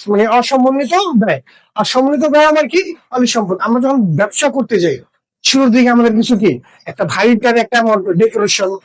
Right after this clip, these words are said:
তারপর মনে করো কি ট্রেড লাইসেন্স, মানে বিজনেস স্টার্ট করার সময় একটা খরচ করতে হয় না? ঠিক আছে,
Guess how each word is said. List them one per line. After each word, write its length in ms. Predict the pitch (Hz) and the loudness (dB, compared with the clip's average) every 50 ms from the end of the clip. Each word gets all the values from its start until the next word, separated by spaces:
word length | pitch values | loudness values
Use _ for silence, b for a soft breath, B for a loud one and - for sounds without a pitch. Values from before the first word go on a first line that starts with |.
| _ _ _ _ _ _ - | _ _ _ _ _ _ -6
তারপর 220 | 196 165 185 196 190 190 | -4 -2 -2 -2 0 0
মনে 120 | 196 190 180 196 | -2 -2 0 0
করো 120 | 196 185 170 185 | 0 0 2 4
কি 100 | 185 175 165 - - _ _ | 2 2 2 0 -4 _ _
ট্রেড 200 | 240 220 208 196 196 | 2 2 2 4 2
লাইসেন্স, 380 | 202 196 190 - 214 185 185 175 - - - - _ _ _ _ _ | 2 0 0 0 0 0 0 -2 -4 -8 -10 -12 _ _ _ _ _
মানে 120 | - 180 185 175 | -4 -4 0 0
বিজনেস 260 | 226 220 233 254 247 202 | 0 2 2 2 2 0
স্টার্ট 200 | - 262 233 254 254 | 0 -4 -4 -2 -2
করার 180 | 262 247 226 - | -2 -2 -2 -2
সময় 180 | 214 202 247 - - | -4 -4 -4 -4 -6
একটা 180 | - - 220 196 190 - _ _ _ _ _ _ _ _ _ _ _ _ _ _ - | -6 -2 -2 -2 -2 -4 _ _ _ _ _ _ _ _ _ _ _ _ _ _ -2
খরচ 180 | 240 262 269 - 320 | -2 0 0 0 -2
করতে 180 | 294 233 202 277 240 | -2 -2 0 0 2
হয় 120 | 269 302 320 | 2 2 2
না? 60 | 294 196 - - - - 240 240 - _ _ _ _ _ _ _ _ | 2 0 -2 -6 -10 -10 -12 -14 -16 _ _ _ _ _ _ _ _
ঠিক 100 | 269 269 294 | -4 -4 -2
আছে, 120 | 277 285 | -2 0